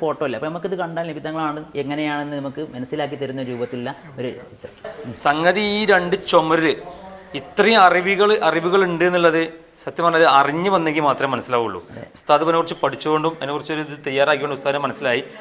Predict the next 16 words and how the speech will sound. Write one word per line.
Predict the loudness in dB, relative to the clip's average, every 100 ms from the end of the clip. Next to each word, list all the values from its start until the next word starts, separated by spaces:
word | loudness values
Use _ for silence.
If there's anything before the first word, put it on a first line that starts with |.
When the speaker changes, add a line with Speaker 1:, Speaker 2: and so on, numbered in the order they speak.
| -18 -6 0
Speaker 2:
അതുപോലെ | 4 4 6
ഈ |
വീഡിയോ | 6 6
കാണുന്ന | 6 6
ആൾക്കാർക്ക് | 4 2 4
വേറെ | 4 4
കുറേ | 2 2
മനസ്സിലായിട്ടുണ്ടാവും. | 0 -2 -6 -4 -8 -8 -20 -20 -10 0
അപ്പോൾ | 2
ഇനി | 4 6
കുറച്ച് | 6 6
കാര്യങ്ങൾ | 8 10
കൂടെ | 8 6
ഉണ്ട് | 4
അല്ലേ? | 4
ഇവിടെ | 4